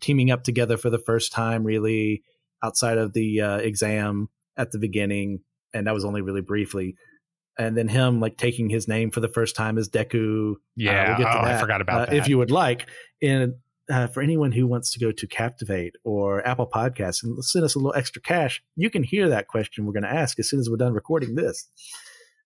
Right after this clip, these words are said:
Speaker 1: But as far as the U S J is concerned, after that shameless plug, uh,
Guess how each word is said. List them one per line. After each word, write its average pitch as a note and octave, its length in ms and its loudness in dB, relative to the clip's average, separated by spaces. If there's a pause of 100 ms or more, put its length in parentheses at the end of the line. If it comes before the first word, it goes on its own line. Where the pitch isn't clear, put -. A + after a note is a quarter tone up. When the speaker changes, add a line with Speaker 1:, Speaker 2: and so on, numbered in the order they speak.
(100)
Speaker 1:
But C3+ 280 4
as C#3+ 140 2
far G3 220 4
as E3+ 140 4
the E3 80 2
U D#3+ 100 6
S C#3+ 120 2
J C#3 240 2
is B2 100 2
concerned, A#2+ 340 -2
after A2 180 -2
that G#2+ 260 -4
shameless A#2+ 400 -2
plug, A#2 320 -2 (680)
uh, C#3 280 0